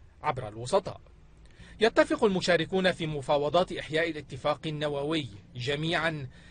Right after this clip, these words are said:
على أنها وصلت مرحلة هامة، تقدمها طفيف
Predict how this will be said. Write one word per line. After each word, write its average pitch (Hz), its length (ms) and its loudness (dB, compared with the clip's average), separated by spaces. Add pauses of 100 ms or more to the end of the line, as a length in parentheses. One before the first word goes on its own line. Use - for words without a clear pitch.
(160)
على 135 180 -2
أنها 175 400 0
وصلت 180 540 4 (200)
مرحلة 139 600 -4
هامة، 120 600 -6 (580)
تقدمها 131 720 -4
طفيف 170 520 -4